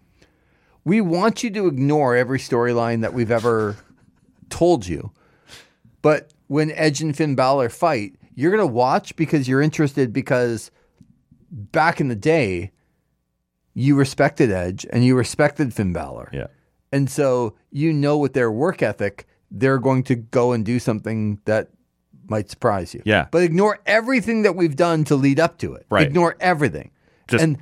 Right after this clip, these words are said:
Speaker 2: just watch the match for the sake of the match
Speaker 1: Right.
Speaker 2: and forget why you're supposed to care.
Speaker 1: Yes.
Speaker 2: <laughs>
Speaker 1: And that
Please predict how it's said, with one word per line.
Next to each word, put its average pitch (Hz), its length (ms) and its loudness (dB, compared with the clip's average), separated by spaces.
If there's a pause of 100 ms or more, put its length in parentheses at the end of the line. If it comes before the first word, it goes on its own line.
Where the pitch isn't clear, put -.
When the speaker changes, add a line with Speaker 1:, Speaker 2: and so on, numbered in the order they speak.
Speaker 2:
just - 280 -4
watch 104 480 -2
the 95 140 -10
match 98 840 0
for - 180 -8
the 87 100 -6
sake 95 380 -4
of 80 140 -10
the 85 60 -10
match 90 460 -2
Speaker 1:
Right. 170 300 -2
Speaker 2:
and 95 160 -10
forget 101 360 -4
why 92 160 0
you're 85 140 -4
supposed - 580 -4
to - 60 -10
care. - 220 -8
Speaker 1:
Yes. 175 420 0 (160)
Speaker 2:
<laughs> - 200 0
Speaker 1:
And 196 160 2
that 190 520 2